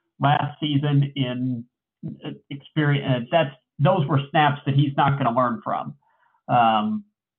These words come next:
but that's, those are your two options right now. Uh, I know Indiana, you know, had Emory Jones in for a visit,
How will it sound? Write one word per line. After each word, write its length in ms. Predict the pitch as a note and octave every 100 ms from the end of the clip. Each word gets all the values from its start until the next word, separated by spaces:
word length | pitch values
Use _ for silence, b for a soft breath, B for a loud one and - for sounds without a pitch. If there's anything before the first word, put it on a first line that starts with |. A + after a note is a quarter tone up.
| _ _ -
but 500 | C#3 C#3 C3+ B2+ - _ _ _ _ _ _ - C#3 -
that's, 240 | C#3+ C#3 -
those 220 | D3 -
are 40 | G3
your 140 | D3+ C#3
two 100 | E3+
options 380 | D#3 D3 C3+ A2+
right 220 | A#2+ A2
now. 320 | A2 D2 C#3 - b b b _ - A#2+
Uh, 180 | A2 -
I 60 | C3+
know 180 | C#3
Indiana, 680 | C#3 C#3+ C#3+ C#3+ C#3 C3 - _ _ _ - -
you 80 | D3+
know, 100 | C3
had 180 | D3+ C#3+
Emory 320 | D3 D3+ C#3 C3
Jones 260 | D3+ C#3+
in 240 | C#3+ D3 C#3
for 120 | C#3
a 60 | A#2+
visit, 460 | C3 F3 D#3+ F3